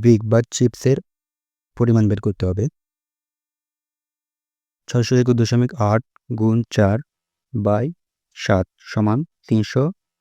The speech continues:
ছাপ্পান্ন সিএফটি। আর তিনশো ছাপ্পান্ন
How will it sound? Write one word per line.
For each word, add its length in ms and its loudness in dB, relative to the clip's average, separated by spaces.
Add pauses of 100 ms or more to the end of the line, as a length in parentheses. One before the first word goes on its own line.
(460)
ছাপ্পান্ন 400 0 (100)
সিএফটি। 360 0 (640)
আর 80 2 (100)
তিনশো 300 0
ছাপ্পান্ন 340 0